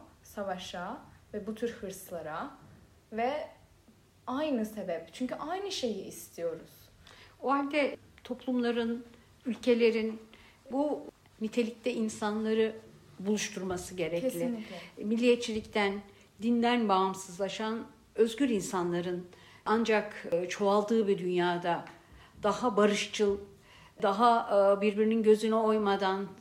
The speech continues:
Speaker 2: e, birbirinin haklarını gasp etmeden hep beraber uyumla yaşayabileceği bir dünyayı hayal edebiliriz. İşte bu da hayaller peşinde olmayan, duygusal olmayan,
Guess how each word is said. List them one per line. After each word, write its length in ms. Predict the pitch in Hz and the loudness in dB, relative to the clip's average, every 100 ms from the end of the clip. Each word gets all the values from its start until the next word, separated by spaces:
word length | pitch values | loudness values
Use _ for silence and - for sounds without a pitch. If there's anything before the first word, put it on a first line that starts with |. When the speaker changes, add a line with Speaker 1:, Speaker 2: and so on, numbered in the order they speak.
| - | -10
Speaker 2:
e, 120 | 196 | -4
birbirinin 600 | 208 208 220 214 214 202 | -2 4 4 4 2 -2
haklarını 580 | - 208 - 220 208 202 | -6 -10 2 4 4 2
gasp 300 | 196 202 - | -2 0 0
etmeden 580 | 214 - 202 196 196 196 - | -2 -2 -4 -2 -4 -4 -8
hep 300 | - 294 226 | -6 0 4
beraber 560 | 208 202 202 202 202 220 | 6 4 2 0 0 0
uyumla 340 | 214 254 202 | 0 0 0
yaşayabileceği 960 | 185 180 202 196 196 185 190 214 254 - - - | -2 -2 -4 -4 -6 -8 -2 0 0 -4 -18 -14
bir 340 | 214 220 233 214 | -10 -8 -8 0
dünyayı 440 | 233 226 214 220 | 4 6 6 6
hayal 380 | 196 180 165 160 | 2 2 0 0
edebiliriz. 720 | 160 165 165 165 160 170 - - - - - | -4 -4 -4 -8 -10 -10 -14 -16 -20 -18 -8
İşte 320 | - 262 247 | -2 0 0
bu 100 | 320 | 4
da 280 | 294 320 - - - - | 6 4 0 -12 -6 2
hayaller 500 | 247 262 285 339 302 | 6 6 8 6 4
peşinde 720 | 240 - 240 226 269 302 - | 0 0 0 4 6 4 6
olmayan, 540 | 254 277 240 196 160 208 - - - - 220 | 6 8 6 4 2 -4 -10 -18 -20 -12 0
duygusal 560 | 247 240 247 262 254 | 0 2 0 2 6
olmayan, 600 | 254 247 254 220 190 165 | 8 8 8 4 4 2